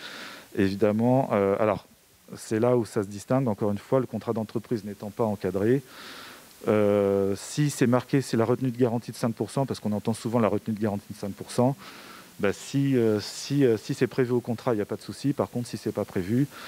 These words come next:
et souvent ça n'est pas prévu, vous ne pourrez pas garder les cinq pour cent comme, euh, dans un C C M I, parce que dans un C C M I, quand vous faites construire une maison, bien sûr, c'est encadré.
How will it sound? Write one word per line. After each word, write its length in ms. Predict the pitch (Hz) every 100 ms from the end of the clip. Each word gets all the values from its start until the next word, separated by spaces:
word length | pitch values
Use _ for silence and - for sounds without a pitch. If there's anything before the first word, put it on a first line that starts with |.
| - - -
et 80 | 92
souvent 340 | - 120 135
ça 160 | 123 101
n'est 120 | 101
pas 120 | 104
prévu, 520 | - 101 90 120 143
vous 120 | 127
ne 100 | 104
pourrez 280 | 98 - 98
pas 180 | 92 123
garder 300 | 117 101 113
les 80 | 110
cinq 200 | - 98
pour 160 | -
cent 180 | - 123
comme, 200 | 120 101
euh, 120 | 98
dans 200 | 95 101
un 60 | 104
C 140 | -
C 160 | 95 92
M 160 | 87 113
I, 60 | - - -
parce 100 | -
que 80 | 113
dans 180 | 104 101
un 40 |
C 140 | 95 101
C 160 | -
M 100 | 95
I, 60 | 113
quand 100 | 113
vous 60 |
faites 180 | 98 104
construire 340 | - 98 104 95
une 80 |
maison, 220 | 95 90 120
bien 160 | 101
sûr, 200 | - 127
c'est 180 | - 117
encadré. 320 | 110 101 87